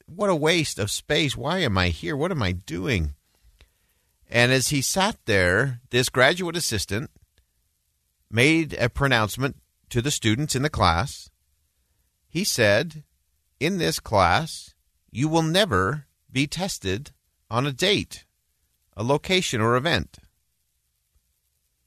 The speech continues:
And David McCullough said that in that moment, it was like the windows were blown open.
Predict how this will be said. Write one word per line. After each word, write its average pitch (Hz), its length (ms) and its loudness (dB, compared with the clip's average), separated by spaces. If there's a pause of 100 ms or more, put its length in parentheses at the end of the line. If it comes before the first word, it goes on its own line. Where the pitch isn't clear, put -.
(640)
And 113 220 0
David 196 280 0
McCullough 170 480 -4
said 151 360 -2
that 117 180 0
in 113 280 0
that 127 300 2
moment, 117 640 0
it 110 80 -6
was 117 220 -2
like 120 200 2
the 98 120 0
windows 185 800 -2
were 113 180 0
blown 135 500 -2
open. 151 500 -4